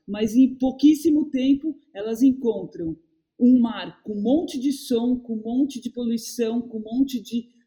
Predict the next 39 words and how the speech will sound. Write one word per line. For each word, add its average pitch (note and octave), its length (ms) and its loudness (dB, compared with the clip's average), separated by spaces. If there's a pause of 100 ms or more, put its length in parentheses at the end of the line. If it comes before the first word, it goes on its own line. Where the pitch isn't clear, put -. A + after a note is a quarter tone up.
(440)
de F#3 240 0
outras A#3+ 460 0
coisas, A#3 500 0
e C4+ 60 2
uma C#4+ 200 4
delas, B3+ 480 -4
como B3 180 -2
você A#3 100 -8
tava A3+ 220 -10
falando, B3 640 -2
é B3 320 -6
o B3 80 -8
bycatch. A3+ 640 -6
Bycatch B3+ 500 -6
a A#3 100 -6
gente A3+ 220 -8
chama A#3 180 -6
de - 120 -14
captura A3+ 600 -10
acidental F#3+ 880 -12
ou G3 80 -12
captura G3 560 -16
incidental, A3+ 960 -4 (380)
né? G3 300 -10
É, F3+ 640 -6 (260)
é, D#3+ 460 -6
em, G3 380 -10
de E3+ 160 -10
baleias G3+ 560 -4
em A#3+ 280 2
equipa-, G#3 460 -10
baleias, F#3 460 -2
golfinhos, F#3 540 0
e G3+ 40 -4
não A#3 140 0
só A#3 160 -4
baleias, G3 320 -4
golfinhas, F3 400 -6
tartarugas, E3 1200 -6